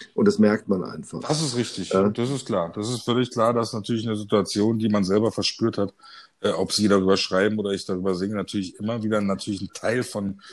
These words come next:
Speaker 2: von einem selber halt wiedergeben. Natürlich
Speaker 1: Ja, und
Speaker 2: Schmerz
Speaker 1: wo ich
Speaker 2: und
Speaker 1: mir dann manchmal
Speaker 2: Leidenschaft.
Speaker 1: denke, also ich, ich denke bei mir
Speaker 2: Absolut.
Speaker 1: manchmal, ich hätte manches Buch nicht schreiben können, hätte ich nicht einen Haufen Scheiße in meinem Leben erlebt oder hätte ich nicht einen Haufen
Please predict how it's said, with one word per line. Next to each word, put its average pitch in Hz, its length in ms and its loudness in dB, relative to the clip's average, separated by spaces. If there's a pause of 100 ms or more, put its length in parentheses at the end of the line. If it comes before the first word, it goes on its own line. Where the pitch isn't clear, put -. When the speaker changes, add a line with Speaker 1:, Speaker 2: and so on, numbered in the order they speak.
(160)
Speaker 2:
von 101 180 -2
einem 98 220 4
selber 98 400 4
halt 92 180 -2
wiedergeben. 85 500 -4
Natürlich 87 380 -6
Speaker 1:
Ja, 110 280 6
und 120 100 4
Speaker 2:
Schmerz - 20 6
Speaker 1:
wo 120 60 6
ich - 60 4
Speaker 2:
und 120 60 -2
Speaker 1:
mir 123 80 6
dann 123 120 6
manchmal 131 240 2
Speaker 2:
Leidenschaft. 117 200 4
Speaker 1:
denke, 139 180 2
also 120 160 2
ich, 123 200 -4
ich 123 100 -8
denke 120 220 0
bei 131 60 4
mir 123 200 4
Speaker 2:
Absolut. - 40 2
Speaker 1:
manchmal, 123 480 0 (220)
ich 117 120 -6
hätte 127 420 4
manches 123 420 -6
Buch 120 340 -6
nicht 123 260 4
schreiben 107 400 0
können, 127 600 2 (380)
hätte 113 280 0
ich 120 140 2
nicht 123 260 4
einen 104 80 4
Haufen - 240 0
Scheiße 120 300 4
in 95 40 0
meinem 92 160 0
Leben 90 240 -2
erlebt 95 400 0
oder 101 160 6
hätte 104 160 4
ich 104 80 0
nicht 101 160 -2
einen 104 100 4
Haufen 101 440 0